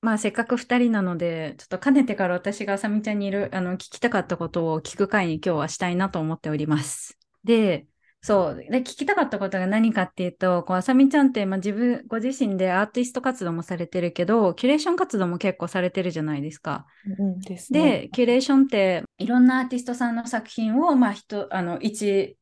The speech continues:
Speaker 1: その会場に集めて、
Speaker 2: うん。
Speaker 1: まあ、そのテーマだったりとか方向性を決めて、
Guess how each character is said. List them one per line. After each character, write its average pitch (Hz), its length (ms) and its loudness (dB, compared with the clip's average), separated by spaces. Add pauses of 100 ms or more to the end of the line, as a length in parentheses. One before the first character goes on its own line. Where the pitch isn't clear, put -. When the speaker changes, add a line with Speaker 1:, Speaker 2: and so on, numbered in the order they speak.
(140)
Speaker 1:
そ 180 140 -8
の 170 80 -4
会 175 220 -2
場 180 100 -2
に 175 180 -4
集 190 140 -6
め 180 140 -4
て、 294 340 2 (400)
Speaker 2:
う 220 60 -16
ん。 208 80 -16 (260)
Speaker 1:
ま 294 60 0
あ、 - 20 2
そ 269 120 2
の 202 100 0
テ 214 200 2
ー - 20 4
マ 180 120 4
だ 165 120 -2
っ - 100 -10
た 170 140 -6
り 190 400 -4
と 202 100 -8
か 185 100 -6
方 208 160 -2
向 226 140 -2
性 240 160 -2
を 240 80 2
決 247 140 0
め 254 120 6
て、 294 520 -2